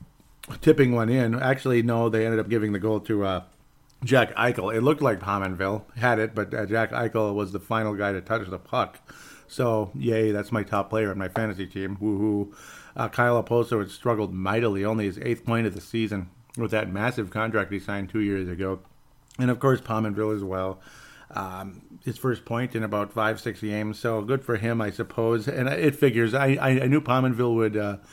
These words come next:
<laughs> I knew Pominville would join the scoring somehow. And, of course, Johan Larsson, Johan bleeping Larsson added an assist, and he always seems to find his way in the boxcar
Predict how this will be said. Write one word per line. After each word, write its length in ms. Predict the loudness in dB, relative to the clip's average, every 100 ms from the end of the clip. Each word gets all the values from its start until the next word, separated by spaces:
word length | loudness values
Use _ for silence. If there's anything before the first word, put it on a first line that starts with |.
| -20 -18 -14 -12
<laughs> 560 | -12 -6 -4 -4 -4
I 120 | 2 6
knew 120 | 6
Pominville 500 | 4 4 4 4 2
would 120 | 2
join 220 | 2 2
the 80 | 0
scoring 360 | -2 -2 -2 -2
somehow. 300 | -4 -2 -2
And, 100 | -4
of 120 | -2
course, 200 | -2 -2
Johan 540 | 0 0 2 0 -2
Larsson, 520 | 0 0 0 -4 -14 -14 _ 0
Johan 520 | 4 4 2 0 -2
bleeping 420 | 0 0 0 -6
Larsson 480 | -2 -2 -2 -6 -8 -14 -20 -6
added 280 | -2 0 0
an 120 | -2
assist, 340 | -2 -2 -2
and 140 | -2 0
he 80 | 2
always 240 | 2 0
seems 200 | -2 -4
to 80 | -4
find 280 | -2 -2 -2
his 140 | -4
way 160 | -4 -4
in 80 |
the 60 | -6
boxcar 580 | -4 -4 -4 -4 -2